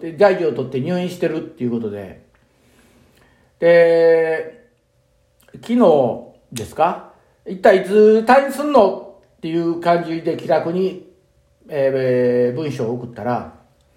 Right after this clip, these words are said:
「ただいま安静中なう、静かに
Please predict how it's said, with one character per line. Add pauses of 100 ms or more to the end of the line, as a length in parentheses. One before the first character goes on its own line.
(640)
「た
だ
い
ま
安
静
中
な
う、
静
か
に